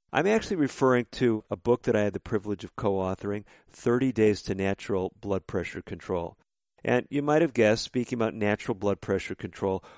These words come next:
one of the things that I spoke about and my co-authors, writing this together, Doctor Greg Steinke and nurse practitioner Trudy Lee,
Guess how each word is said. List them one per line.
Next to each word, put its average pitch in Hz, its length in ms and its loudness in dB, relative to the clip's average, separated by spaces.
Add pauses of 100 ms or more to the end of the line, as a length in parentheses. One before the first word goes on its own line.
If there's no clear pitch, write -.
(100)
one 104 320 0
of 123 80 0
the 120 80 -4
things 101 460 -4 (340)
that 95 280 -2 (240)
I 120 200 2
spoke 127 440 -2
about 113 360 0 (300)
and 113 200 -2
my 131 140 0
co-authors, 95 800 -2 (100)
writing 107 300 -2
this 123 120 -6
together, 92 460 -4
Doctor 92 320 -6
Greg 98 280 -2
Steinke 92 680 -6
and 92 240 -10
nurse 107 260 -2
practitioner 98 680 -4
Trudy 131 400 -2
Lee, 87 240 -4